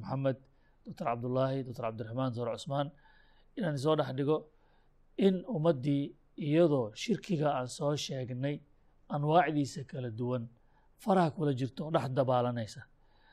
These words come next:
haddana ay isu haystaan inay, maxaan ku rahdaa, ee, tawxiidkii iyo diintii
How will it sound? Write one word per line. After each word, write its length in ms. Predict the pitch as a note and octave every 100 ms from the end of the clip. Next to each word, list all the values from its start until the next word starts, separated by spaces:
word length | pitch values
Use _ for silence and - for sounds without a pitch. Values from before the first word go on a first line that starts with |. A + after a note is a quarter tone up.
| - - -
haddana 360 | G3+ A#2+ D3+ F3+ -
ay 120 | D3 E3
isu 140 | -
haystaan 640 | F3 D3+ C3+ G#2+ - D3 B2 G2+ - _ _ _ _ _
inay, 300 | A#3 E3+ D3+ C3+
maxaan 300 | B2+ C3+ C#3
ku 80 | C3
rahdaa, 380 | B2 A#2 B2 D#3 - _ _ _ _ -
ee, 280 | D#3 C3 A#2+
tawxiidkii 800 | C#3 B2 A2 D#3+ - - D3 D#3+ -
iyo 160 | B2+ B2 B2
diintii 460 | D#3+ D#3+ - D#3